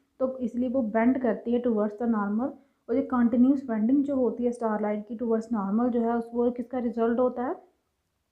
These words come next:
Rise of the apparent position of the star, वो अपनी position से बड़ा दिखता है। ये भी मैंने आपको अपनी video में बताया हुआ है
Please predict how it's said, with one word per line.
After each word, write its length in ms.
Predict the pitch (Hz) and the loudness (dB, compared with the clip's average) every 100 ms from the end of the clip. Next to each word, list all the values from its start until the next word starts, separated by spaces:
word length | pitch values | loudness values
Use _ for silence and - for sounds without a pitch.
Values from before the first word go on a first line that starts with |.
| _ 233 | _ 0
Rise 340 | 220 226 226 | 2 2 0
of 100 | 220 269 | -4 -4
the 60 | 359 - _ _ _ 233 | -6 -8 _ _ _ -4
apparent 300 | 220 220 214 | -4 -4 -4
position 300 | 226 214 220 | -2 -2 -2
of 80 | 214 | -4
the 100 | 220 226 202 | -4 -8 -10
star, 420 | - _ - 180 - - | -12 _ -16 -16 -14 -6
वो 80 | 226 | -4
अपनी 200 | 233 254 | -2 -2
position 480 | 247 214 208 233 | 0 -2 -4 -4
से 340 | 233 269 330 - | -2 0 -2 -4
बड़ा 200 | 202 247 - - _ 220 | -4 -4 -6 -16 _ -4
दिखता 340 | 226 - 202 | -4 -4 -10
है। 180 | 202 226 | -4 0
ये 140 | 247 | 0
भी 120 | 262 | 2
मैंने 200 | 285 254 | 2 0
आपको 200 | 254 254 | 0 -2
अपनी 260 | 262 - 262 | -6 -2 -2
video 280 | 220 214 233 | 0 0 0
में 140 | 240 | 0
बताया 320 | 220 208 190 | 0 -2 -2
हुआ 280 | 220 240 214 | 0 0 0
है 320 | 208 226 - | -2 -2 -4